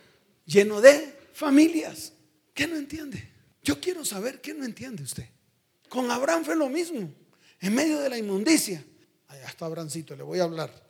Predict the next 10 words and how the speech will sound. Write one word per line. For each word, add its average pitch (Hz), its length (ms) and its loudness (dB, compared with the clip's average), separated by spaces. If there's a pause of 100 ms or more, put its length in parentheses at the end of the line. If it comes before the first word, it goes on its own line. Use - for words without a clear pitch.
Pero 202 220 10
no 254 120 2
Abraham 277 300 0
con 202 240 -6
H, 247 220 2
sino 151 300 -6
Abraham. 165 480 2 (760)
"Abraham, 202 600 8 (180)
ábreme, 233 420 12
Abraham". 202 460 10